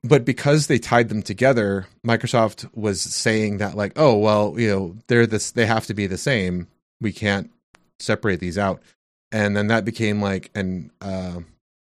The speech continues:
uh, antitrust, like, anti-competitive thing that they did. Um, but also, like, with I E, they were, they were trying to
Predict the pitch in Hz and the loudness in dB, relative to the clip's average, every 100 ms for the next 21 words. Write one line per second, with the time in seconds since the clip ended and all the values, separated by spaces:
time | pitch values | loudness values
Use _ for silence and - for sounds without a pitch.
0 | _ - _ _ _ _ _ _ 101 95 | _ -20 _ _ _ _ _ _ -8 -4
1 | 117 - - 104 - - 92 - _ _ | -4 -4 -2 -2 -2 -4 -6 -8 _ _
2 | _ _ _ _ - 113 101 110 107 98 | _ _ _ _ -4 -2 -2 -2 -2 0
3 | 101 85 - - _ _ - 107 95 85 | -2 -4 -10 -20 _ _ -2 -2 0 -4
4 | 90 90 85 78 _ - 113 98 95 92 | -6 -6 -8 -14 _ -2 0 0 -4 -8
5 | _ _ _ _ _ - 120 131 151 - | _ _ _ _ _ -4 -2 0 0 2
6 | 143 117 101 - _ _ _ _ _ _ | 4 4 2 -4 _ _ _ _ _ _
7 | _ _ 143 139 123 127 135 175 117 113 | _ _ 2 2 4 2 2 4 4 2
8 | - 123 156 147 - 135 135 120 117 107 | 2 2 2 0 -2 -2 -2 -2 -2 0
9 | 104 101 95 - - | -2 -2 -6 -10 -20